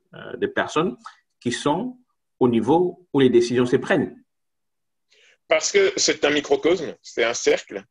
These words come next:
Speaker 2: et que c'est en plus une, une identité de club, une identité nationale, et que
Speaker 1: Mhm.
Speaker 2: quand on est, par exemple, si on compare ce qui se fait en Europe, ne parlons pas des clubs africains, où de facto, il y a beaucoup plus d'Africains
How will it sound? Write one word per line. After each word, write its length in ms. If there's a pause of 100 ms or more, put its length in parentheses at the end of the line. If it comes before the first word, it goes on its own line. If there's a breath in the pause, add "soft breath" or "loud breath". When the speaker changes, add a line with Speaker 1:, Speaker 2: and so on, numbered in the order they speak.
(140)
Speaker 2:
et 140
que 120
c'est 360 (200)
en 160
plus 500 (160)
une, 480 (440)
une 180
identité 680
de 120
club, 360
une 120
identité 560
nationale, 600 (160)
et 140
que 180
Speaker 1:
Mhm. 100
Speaker 2:
quand 260
on 120
est, 140
par 160
exemple, 260
si 120
on 80
compare 460
ce 80
qui 80
se 100
fait 120
en 100
Europe, 320 (180)
ne 120
parlons 260
pas 140
des 80
clubs 200
africains, 380
où 140
de 140
facto, 520
il 80
y 40
a 40
beaucoup 220
plus 180
d'Africains 460